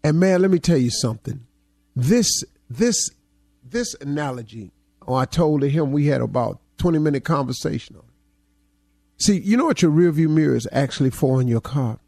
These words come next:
I was just tripping on this one day. Actually,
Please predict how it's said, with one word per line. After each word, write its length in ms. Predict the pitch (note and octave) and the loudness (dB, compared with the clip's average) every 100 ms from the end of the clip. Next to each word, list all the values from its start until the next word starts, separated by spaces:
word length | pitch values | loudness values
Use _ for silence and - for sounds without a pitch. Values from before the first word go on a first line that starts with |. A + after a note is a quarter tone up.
| _ | _
I 120 | C3 | -2
was 160 | A2+ - | -2 -2
just 180 | A2 - | -6 -4
tripping 320 | C3 - - | -4 -4 -6
on 140 | - | -10
this 240 | - - - | -14 -16 -16
one 140 | D3 | -16
day. 200 | - - _ _ _ _ _ _ _ _ _ _ _ - | -16 -20 _ _ _ _ _ _ _ _ _ _ _ -4
Actually, 560 | A3 B3+ - C#3+ A#2 | -2 0 0 0 0